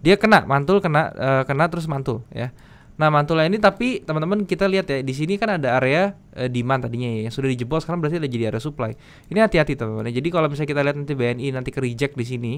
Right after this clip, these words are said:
dan dia bisa turun di bawah empat, eh, tujuh sembilan puluh-nya, kita nggak usah entry dulu ya. Tapi lain cerita kalau misalnya B N I dia bisa break ke atas, bisa break di atas level lima ribu, itu baru mulai, mulai kita bisa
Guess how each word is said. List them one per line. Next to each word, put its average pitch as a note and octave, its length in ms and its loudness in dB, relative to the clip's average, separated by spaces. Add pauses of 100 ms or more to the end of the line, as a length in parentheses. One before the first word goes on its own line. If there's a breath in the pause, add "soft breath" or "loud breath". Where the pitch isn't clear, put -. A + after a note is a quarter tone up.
(100)
dan A#2+ 240 -2
dia C3 80 0
bisa B2+ 240 -2 (480 loud breath)
turun C#3+ 320 4
di C3 80 0
bawah A#2+ 240 4
empat, B2 240 0 (240)
eh, D#2 480 -6
tujuh A#2+ 320 -6
sembilan A#2+ 240 -4
puluh-nya, B2 240 -4
kita D3 160 -4
nggak C3 240 -2
usah A#2+ 160 -4
entry A#2 240 -6
dulu C#3+ 240 -2
ya. B2+ 160 -4 (240 loud breath)
Tapi D3 240 -2
lain F3 160 4
cerita D3 320 0
kalau E3+ 160 2
misalnya D3+ 320 -2
B C#3 80 0
N B2 80 0
I D3+ 80 -4
dia E3 160 -2
bisa C#3+ 160 -4
break A#2 320 -4
ke A2 40 -2 (120)
atas, F3+ 240 0
bisa B2 240 -6
break B2+ 240 -4
di A#2 160 -4
atas A#2+ 320 -6 (240 loud breath)
level B2+ 240 -2
lima B2+ 160 0
ribu, A#2+ 400 0
itu D3+ 160 -4
baru B2+ 160 -4
mulai, B2 320 -6
mulai A#2+ 320 -4
kita C3 160 -4
bisa B2+ 320 -4